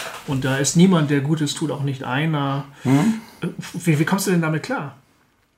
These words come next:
Speaker 2: Ähm, da müsste man Paulus, ähm, <laughs> wie soll man sagen, bei Paulus ist ja, ähm,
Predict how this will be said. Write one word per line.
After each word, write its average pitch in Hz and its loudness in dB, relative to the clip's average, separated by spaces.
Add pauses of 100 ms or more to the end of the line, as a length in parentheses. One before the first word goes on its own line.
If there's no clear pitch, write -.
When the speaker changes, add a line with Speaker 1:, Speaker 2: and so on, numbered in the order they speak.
(1040)
Speaker 2:
Ähm, 294 0
da 220 0
müsste 226 0
man 208 0
Paulus, 202 2
ähm, 185 2 (160)
<laughs> - -
wie 156 2
soll 147 0
man 151 2
sagen, 117 0
bei 110 2
Paulus 180 -2
ist - 0
ja, 160 2
ähm, 147 2